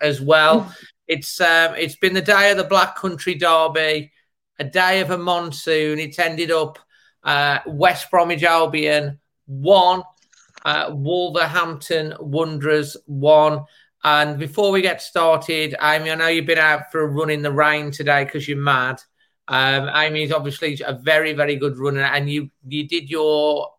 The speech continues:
Speaker 1: um, we were just talking about, you did your, almost your personal best for a five K, didn't you?
Speaker 2: Yeah, on Saturday, not today, not in that weather. Um,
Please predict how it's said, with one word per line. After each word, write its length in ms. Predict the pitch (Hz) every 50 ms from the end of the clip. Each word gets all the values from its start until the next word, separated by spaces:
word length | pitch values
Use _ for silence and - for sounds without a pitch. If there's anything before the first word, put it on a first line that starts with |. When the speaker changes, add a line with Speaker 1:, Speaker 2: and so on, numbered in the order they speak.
| _ _ _ _ - -
Speaker 1:
um, 260 | 139 143 143 143 139
we 60 | 139
were 80 | 147 143
just 220 | 156 160 143 -
talking 320 | - 180 160 151 - 156
about, 160 | 147 147 135 147
you 60 | 143 143
did 220 | 160 156 143 143
your, 340 | 151 147 143 143 143 139 139 _ _ _ _ _ _ _ _ _ _ _ -
almost 600 | - 196 196 202 202 190 180 165 151 143 143 -
your 120 | 147 139 -
personal 460 | - 156 151 147 143 - 160 151 143
best 260 | 151 160 151 147 -
for 120 | - 143
a 60 | 131 127
five 440 | - - 160 147 147 143 139 139
K, 300 | - - 156 143 135 135
didn't 260 | 123 139 131 127 - -
you? 180 | 120 117 120 - _ _ _ _ _ _ _ _ _ _ -
Speaker 2:
Yeah, 420 | 233 269 269 262 254 254 240 - - _ -
on 520 | 233 240 240 240 233 226 226 226 220 220 220
Saturday, 360 | - 233 214 220 - 180 175
not 180 | 185 202 - -
today, 240 | - - 160 156 160
not 180 | 165 165 -
in 60 | - 170
that 160 | 160 - -
weather. 340 | 165 165 160 156 156 - - - -
Um, 500 | 196 185 175 175 170 170 165 160 151